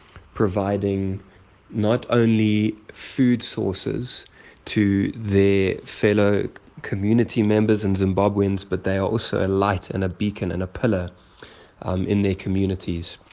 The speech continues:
And it was an absolute privilege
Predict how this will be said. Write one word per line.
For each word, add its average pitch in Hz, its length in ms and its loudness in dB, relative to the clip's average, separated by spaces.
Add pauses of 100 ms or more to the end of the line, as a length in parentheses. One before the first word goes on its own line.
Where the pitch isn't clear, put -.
(640)
And 120 80 -2
it 107 120 -4
was 104 140 2
an 104 120 -2 (100)
absolute 110 540 0
privilege 101 580 -2